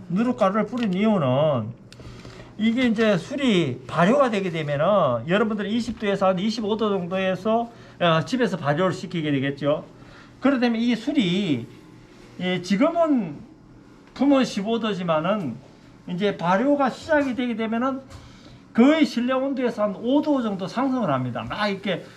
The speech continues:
불을 떼지 않아도 이끓잖아요. 그, 그, 그렇기 때문에 그, 그 스-, 그 스-, 저 스모그 현상이 생겨요. 물이 생긴다 이거죠. 그러면은 이 물이 여기 올라왔다가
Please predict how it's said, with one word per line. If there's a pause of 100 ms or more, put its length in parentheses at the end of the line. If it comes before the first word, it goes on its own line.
(220)
불을
떼지
않아도
이끓잖아요.
그,
그,
그렇기
때문에 (640)
그, (600)
그
스-,
그
스-, (160)
저 (380)
스모그
현상이
생겨요.
물이
생긴다
이거죠.
그러면은 (400)
이
물이
여기
올라왔다가